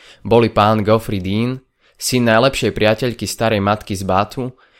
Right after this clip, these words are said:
jeho manželka a ich tri céry. Ich dvaja synovia boli na štúdiách.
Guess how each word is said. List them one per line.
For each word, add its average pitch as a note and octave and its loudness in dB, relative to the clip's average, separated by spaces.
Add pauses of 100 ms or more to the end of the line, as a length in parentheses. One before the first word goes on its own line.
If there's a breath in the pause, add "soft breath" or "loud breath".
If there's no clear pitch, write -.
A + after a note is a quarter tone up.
(120)
jeho A2+ 4
manželka B2+ 0
a A2 -2
ich - -8
tri A2 -2
céry. F#2+ -4 (720 soft breath)
Ich G#2+ -4
dvaja C#3+ 4
synovia B2+ 0
boli A2+ 2
na G2 0
štúdiách. F#2 -6